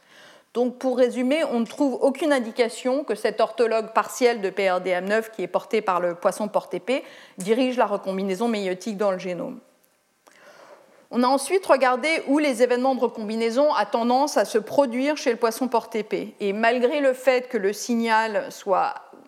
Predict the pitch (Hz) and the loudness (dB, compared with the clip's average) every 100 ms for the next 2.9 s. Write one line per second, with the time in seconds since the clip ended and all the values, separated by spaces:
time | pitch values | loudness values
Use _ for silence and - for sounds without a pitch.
0 | _ _ _ - 208 269 247 247 254 262 | _ _ _ 0 0 0 0 2 2 2
1 | 233 196 214 - 247 247 214 247 240 208 | 0 0 0 0 -4 -4 -4 -4 -4 -4
2 | 208 202 190 202 208 202 277 330 | -2 -2 -4 -6 -6 -4 -6 -2